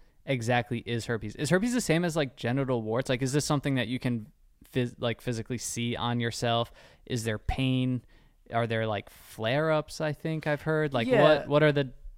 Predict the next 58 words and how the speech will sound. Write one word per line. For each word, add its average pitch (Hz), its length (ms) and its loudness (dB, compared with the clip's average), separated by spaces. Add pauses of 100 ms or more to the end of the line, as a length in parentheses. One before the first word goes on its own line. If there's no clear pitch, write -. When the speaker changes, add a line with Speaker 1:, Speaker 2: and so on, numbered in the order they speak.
(100)
Speaker 1:
dynamics 113 720 -2
of 196 60 0
Speaker 2:
With 220 140 0
the, 233 100 0
with 208 160 -4
the 220 80 2
Speaker 1:
herpes? 220 120 -6
Speaker 2:
flare-ups, 202 540 2
like, 165 180 -2
it, 185 320 -6 (140)
like, 165 220 -4
I 180 80 0
don't 220 100 -2
know 202 120 2
if 165 100 -2
this 170 160 -6
is, 160 120 -8
like, 139 200 -4
true 170 220 -6
or 143 100 -2
not, 131 240 -4
and 139 260 -6
I, 151 320 -2 (140)
if - 120 -10
I 170 60 -2
had 160 100 -2
to - 40 -10
put 156 140 -6
my 147 80 -2
money 151 260 -2
on 139 180 -4
one, 143 140 -4
it, 139 160 -6 (240)
I 147 140 -2
would 151 160 -10 (220)
say 151 180 -6
it 131 40 -6
was 120 120 -10
false. 135 300 -2 (280)
But 139 340 -2 (360)
is 170 140 -2
it 180 180 -2 (640)
is 160 120 -4
there 170 120 0
any 185 240 -2
validity 170 420 -2
to 156 440 -4
that 147 160 -4
you 156 100 -6
can 143 120 -10
only 160 500 -6
contract 151 520 -6
herpes 147 420 -6
if 143 140 -10
there 143 180 -6
is 147 340 -8
a 139 220 -6
flare-up? 135 560 -8